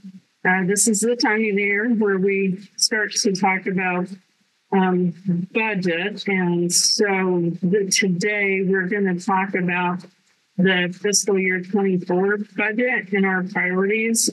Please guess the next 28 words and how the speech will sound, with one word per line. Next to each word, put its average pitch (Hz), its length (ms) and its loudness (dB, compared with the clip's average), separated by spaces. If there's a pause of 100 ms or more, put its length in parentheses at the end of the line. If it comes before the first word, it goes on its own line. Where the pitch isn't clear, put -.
Um, 180 460 2 (260)
as 185 100 0
many 190 200 2
of 180 100 0
you 175 140 2
know, 180 300 2
there's, 175 360 -2 (560)
Congress 214 340 2
is 285 140 4
a 233 60 2
little 214 420 2
delayed 185 920 0 (200)
in 190 240 2
getting 190 400 0
us 180 160 0
our 175 160 -2
funding. 175 520 0
And 175 160 0
in 175 160 0
fact, 180 400 0
Treasury 180 480 0
still 175 300 2
hasn't 170 300 -2
released 165 380 -2
the 165 100 -2
funds, 170 440 -2
but, 175 260 -4 (760)
um, 180 400 2